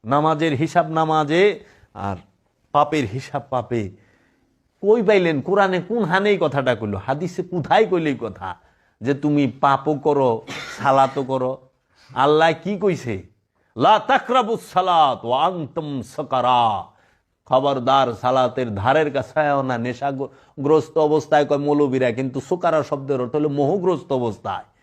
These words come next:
মোহগ্রস্ত অবস্থায় সালাতের ধারের কাছেও যায় না। আর সুদ খাইয়া ধারে নামাজ পড়স, তুই কি, আ, কারে কি মনে করস? আল্লাহ কি দেহে না? আল্লাহ কি জানে না তোর কথা?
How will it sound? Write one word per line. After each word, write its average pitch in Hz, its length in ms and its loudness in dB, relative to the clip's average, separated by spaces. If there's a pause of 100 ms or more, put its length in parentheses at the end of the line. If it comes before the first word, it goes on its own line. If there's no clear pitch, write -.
(240)
মোহগ্রস্ত 202 680 0
অবস্থায় 170 680 0
সালাতের 156 480 -2
ধারের 170 280 -2
কাছেও 160 260 -4
যায় 151 180 0
না। 123 240 -2 (180)
আর 147 140 2
সুদ 208 300 -2
খাইয়া 220 280 4
ধারে 196 300 2 (240)
নামাজ 196 340 0
পড়স, 160 340 0
তুই 185 160 -8
কি, 185 260 0
আ, 165 440 2
কারে 175 260 0
কি 185 140 -6
মনে 156 260 -2
করস? 92 320 -14 (560)
আল্লাহ 131 360 2
কি 139 80 -2
দেহে 117 320 0
না? 151 260 -4 (560)
আল্লাহ 120 280 0
কি 123 140 -2
জানে 113 360 -2
না 156 260 -6
তোর 131 120 -4
কথা? 139 360 -8